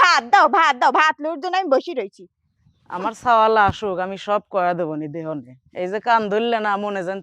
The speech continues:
Speaker 2: থাকে।
Speaker 1: এই, ছাওয়ালের কাছে কি করবেন আপনি? হ্যাঁ, ছাওয়াল কি জন্মাইছেন আপনি যে হচ্ছে ছাওয়ালের কাছে বিচার দিবেন আর ছাওয়াল এসে আমার বিচার করবে? দিন দিন সাহস বেশি হয়ে যাচ্ছে, তাই না? ওই সৎ স্বামীর জন্য মনে হচ্ছে আমি তুলা তুলা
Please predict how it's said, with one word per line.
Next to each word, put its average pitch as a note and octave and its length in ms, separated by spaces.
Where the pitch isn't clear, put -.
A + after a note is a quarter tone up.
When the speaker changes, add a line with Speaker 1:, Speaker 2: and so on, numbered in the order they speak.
Speaker 2:
থাকে। D#3+ 260
Speaker 1:
এই, A4 300
ছাওয়ালের G#4 540
কাছে A4+ 160
কি G#4+ 80
করবেন G#4 240
আপনি? F4+ 220
হ্যাঁ, G4 240
ছাওয়াল G#4 400
কি A4+ 140
জন্মাইছেন G#4+ 580
আপনি G4 220
যে F4 140
হচ্ছে G4 240
ছাওয়ালের F#4+ 360
কাছে G4+ 140
বিচার G4+ 260
দিবেন F#4+ 240
আর G4 140
ছাওয়াল F#4 320
এসে F#4+ 180
আমার G4+ 200
বিচার E4 200
করবে? D#4+ 220
দিন A4 180
দিন B4 200
সাহস A#4+ 260
বেশি G4+ 240
হয়ে F#4 180
যাচ্ছে, E4+ 280
তাই A4 200
না? G4 60
ওই G4 420
সৎ A4+ 260
স্বামীর A4+ 300
জন্য B4 140
মনে A#4 160
হচ্ছে B4 220
আমি A#4 80
তুলা A#4 220
তুলা G4 180